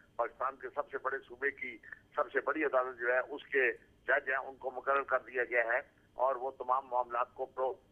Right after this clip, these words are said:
हैं। और इसमें, अ, जो वज़ीर आला हैं पंजाब के, उन्होंने categorically डिनाई किया है इस बात का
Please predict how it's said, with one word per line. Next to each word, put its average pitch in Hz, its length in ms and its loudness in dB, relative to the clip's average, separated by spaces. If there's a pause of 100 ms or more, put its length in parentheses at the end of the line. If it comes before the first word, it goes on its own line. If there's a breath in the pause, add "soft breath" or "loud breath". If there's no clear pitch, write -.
(160)
हैं। - 280 -18 (460)
और 151 400 -6
इसमें, 156 340 -4
अ, 143 540 4
जो 135 340 -4
वज़ीर 131 240 -2
आला 147 260 0
हैं 139 80 -4
पंजाब 127 360 -2
के, - 160 -8
उन्होंने 131 300 -8
categorically 147 920 -6
डिनाई 131 440 -6 (420)
किया 131 120 2
है 131 80 8
इस 117 140 -6
बात 123 220 2
का 127 120 2